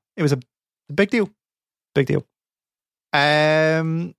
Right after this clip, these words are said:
cool. I think that's everything. Uh, what's coming out? Uh, well, we talked about what's coming out, what's happening on the site. Um, Friday, we have our, um,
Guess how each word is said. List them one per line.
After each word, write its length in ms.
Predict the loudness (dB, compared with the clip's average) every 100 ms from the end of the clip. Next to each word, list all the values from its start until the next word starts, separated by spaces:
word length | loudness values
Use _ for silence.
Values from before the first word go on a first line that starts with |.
| -8
cool. 300 | -2 -2 -2
I 60 | -2
think 140 | -2
that's 120 | 0
everything. 580 | 0 0 0 -2 -2 -4 -2
Uh, 300 | 0 2 0
what's 180 | -2 -2
coming 200 | 0 0
out? 600 | 0 -4 -6 -6 -8 -10 -4
Uh, 160 | 0 0
well, 40 |
we 100 | -2
talked 160 | 0 0
about 100 | 0
what's 140 | -4
coming 160 | -2 0
out, 180 | 0 0
what's 140 | -2
happening 220 | -2 -2
on 80 | -4
the 60 | -2
site. 340 | -2 -2 -4 -4
Um, 320 | 0 0 -2
Friday, 760 | -4 -2 0 0 0 -2 -4 -8 _ _ _ _ _ _ _ _ _ -6
we 80 | -2
have 240 | 0 -2
our, 580 | 0 2 2 2 2 0
um, 580 | 0 0 0 -4 -6 -8